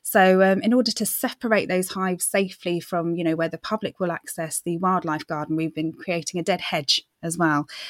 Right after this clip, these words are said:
So not only is it a sort of an attractive feature to separate certain areas, dead hedges are also great for things like small mammals and, and beetles and hedgehogs and, and so on. So, um, yeah,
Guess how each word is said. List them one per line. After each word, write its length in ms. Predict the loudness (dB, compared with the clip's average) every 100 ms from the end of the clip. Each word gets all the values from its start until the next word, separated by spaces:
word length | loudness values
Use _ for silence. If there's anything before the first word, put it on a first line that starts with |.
| -10
So 160 | 0 2
not 160 | 4
only 160 | 4 4
is 80 | 4
it 100 | 2
a 80 |
sort 160 | 0 0
of 80 | 2
an 100 | 2
attractive 480 | 0 -2 -2 -4 -4
feature 360 | -4 -2 -4
to 120 | -4
separate 500 | -4 -4 -2 0 -2
certain 280 | 0 0 0
areas, 500 | 0 0 -2 -4 -4
dead 200 | -4 -6
hedges 320 | -6 -6 -4
are 60 | -6
also 220 | -6 -6
great 640 | -6 -6 -2 0 0 -2 -4
for 200 | -2 -2 -6 -14 -4
things 200 | -2 0
like 180 | -4 -4
small 280 | -2 0 2
mammals 720 | 4 4 4 2 2 0 2
and, 200 | 2 2
and 240 | 0 0
beetles 640 | 0 0 -2 0 0 -2 -4
and 100 | -6
hedgehogs 560 | -6 -6 -4 -6 -6
and, 180 | -6 -4
and 180 | -4 -4
so 240 | -4 -4 -4
on. 180 | -6 -8 _ -20 _
So, 320 | -12 -6 -4
um, 180 | -2 -2
yeah, 140 | -4